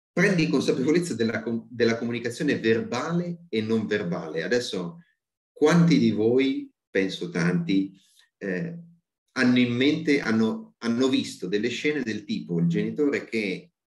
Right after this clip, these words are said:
accompagna il figlio da lontano sul tee, eh, gli dice: "Forza, dai, gioca bene", quindi frasi di incoraggiamento, e al primo colpo sbagliato alza le braccia, scuote la testa e cammina con lo sguardo basso.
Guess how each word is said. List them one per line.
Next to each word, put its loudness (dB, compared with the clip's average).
accompagna -4
il -2
figlio 0
da 0
lontano -4
sul -8
tee, 0
eh, 2
gli -6
dice: -2
"Forza, -8
dai, -2
gioca -6
bene", -2
quindi -2
frasi -2
di -2
incoraggiamento, 0
e 0
al 2
primo 2
colpo -4
sbagliato -2
alza -2
le 0
braccia, -2
scuote 0
la 0
testa -2
e -12
cammina -2
con -4
lo 0
sguardo -2
basso. -16